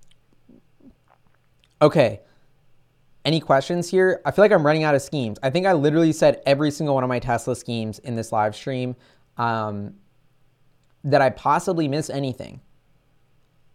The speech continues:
Oh, the not a smartphone? That would be hilarious.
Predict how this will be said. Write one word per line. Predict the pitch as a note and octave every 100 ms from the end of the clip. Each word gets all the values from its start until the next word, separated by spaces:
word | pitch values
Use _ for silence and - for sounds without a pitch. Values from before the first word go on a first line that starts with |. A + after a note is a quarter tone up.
| _ _ _ _ _ _ _ _ _ _ _ _ _ _
Oh, | E3 D3
the | D#3
not | D3 C#3 D3+ D#3+
a |
smartphone? | D3 - C3+ C#3 C#3 F3 F3+ F3
That | B2+ B2+
would | C#3
be | C3
hilarious. | B2+ A#2 A#2 G#2+ G#2+ -